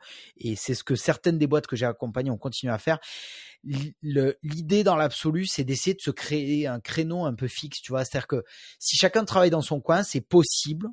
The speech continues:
pourquoi pas, tu vois, c'est, ça peut marcher. Mais sinon, moi, c'est ce que je fais, j'anime des ateliers d'écriture. C'est-à-dire, en fait, une fois qu'on a calé sa ligne éditoriale et qu'on a brainstormé un peu sur des idées de poste, ben, on se cale une heure en visio à quatre, si on est quatre ou trois, tu vois.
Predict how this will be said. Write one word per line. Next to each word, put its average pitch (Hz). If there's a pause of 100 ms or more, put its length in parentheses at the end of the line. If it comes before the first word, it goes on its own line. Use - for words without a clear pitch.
(180)
pourquoi 123
pas, 160
tu -
vois, 117
c'est, -
ça 104
peut 160
marcher. 156 (420)
Mais 139
sinon, 180
moi, 180
c'est -
ce -
que 139
je -
fais, 202
j'anime 165
des 160
ateliers 156
d'écriture. 147
C'est-à-dire, 143
en 123
fait, 202 (260)
une 143
fois 214
qu'on 170
a 160
calé 170
sa 170
ligne 147
éditoriale 151
et 139
qu'on 120
a 120
brainstormé 139
un 139
peu 135
sur 123
des 113
idées 113
de 101
poste, 196 (260)
ben, 147
on 165
se 190
cale 185
une 190
heure 185
en 151
visio 143
à 127
quatre, -
si -
on 107
est 107
quatre -
ou 117
trois, 131
tu -
vois. 135